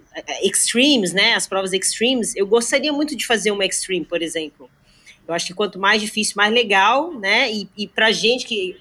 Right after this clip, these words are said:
por exemplo, no meu caso que já fiz Kona, é, já, já fiz Olimpíada, de repente um, uma prova extrema dessas aí, um,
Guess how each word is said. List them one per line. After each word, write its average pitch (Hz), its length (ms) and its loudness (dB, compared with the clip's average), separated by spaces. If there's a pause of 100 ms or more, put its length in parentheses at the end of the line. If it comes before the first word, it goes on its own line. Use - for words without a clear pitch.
por 175 100 -16
exemplo, 170 240 -12
no 190 80 -10
meu 196 100 -6
caso 196 240 -2
que 202 80 -12
já 190 160 -2
fiz 190 480 -10
Kona, 214 680 -2 (400)
é, 165 520 0
já, 185 300 -2
já 196 180 -2
fiz 190 880 -6 (200)
Olimpíada, 202 680 0
de 180 80 0
repente 233 340 -4
um, 240 60 -10
uma 190 340 -6
prova 202 200 -4
extrema 214 600 0
dessas 175 500 0
aí, 175 220 -2
um, 156 220 -4